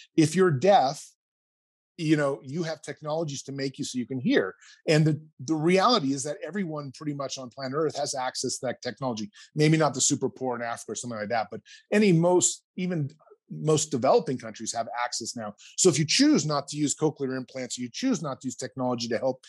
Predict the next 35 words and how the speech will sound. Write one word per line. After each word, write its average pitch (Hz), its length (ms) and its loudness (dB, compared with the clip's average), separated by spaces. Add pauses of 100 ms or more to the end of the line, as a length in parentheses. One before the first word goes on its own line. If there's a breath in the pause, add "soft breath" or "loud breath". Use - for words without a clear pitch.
(220 loud breath)
your 135 140 4
deafness, 139 480 0
it's 139 140 -8
a 123 60 -6
personal 147 400 -4
choice 120 360 -6
you've 107 180 -10
made. 131 300 -2 (320 soft breath)
And 156 100 -4
the 156 40 -2
point 190 260 -2
is, 135 140 -2
like, 131 180 -2 (480)
when 143 140 -4
we 202 80 2
were 170 80 2
growing 143 260 -8
up, 160 160 -6
we 131 60 -6
didn't 135 280 -10
realize 143 360 -2
that 117 160 -12
deafness 139 420 -8
would 110 120 -10
be 113 80 -2
conquered. 160 360 -2 (220 soft breath)
The 165 60 2
same 202 220 4
thing's 156 200 -2
happening 143 300 -6
with 110 140 -12
blindness. 127 420 -2
There's 107 120 -12
a - 60 -16
couple, 131 400 -2